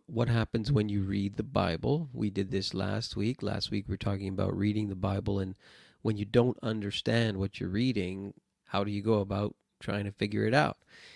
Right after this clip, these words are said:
And, uh, we talked mostly about context last week and, uh, trying to learn to read in context. When people say they don't understand the Bible, it really means they don't understand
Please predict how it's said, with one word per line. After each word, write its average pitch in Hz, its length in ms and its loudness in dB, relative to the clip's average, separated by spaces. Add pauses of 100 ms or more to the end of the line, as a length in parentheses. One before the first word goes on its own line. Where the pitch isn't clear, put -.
(220)
And, 101 420 -4
uh, 101 160 0
we 104 120 -2
talked 107 340 -2
mostly 104 400 -2
about 92 360 -2
context 120 1000 -4
last 95 440 -2
week 117 400 -4 (120)
and, 95 360 -6
uh, 90 280 -6
trying 101 300 -6
to 92 100 -4
learn 107 500 -2
to 98 160 -4
read 104 480 0
in 95 160 0
context. 92 720 -4
When 98 160 -4
people 98 260 -2
say 98 220 0
they 92 160 0
don't 98 180 0
understand 92 560 -4
the 90 60 -4
Bible, 101 480 0 (920)
it 117 140 6
really 175 300 10
means 123 260 4
they 113 140 4
don't 117 180 6
understand 101 720 0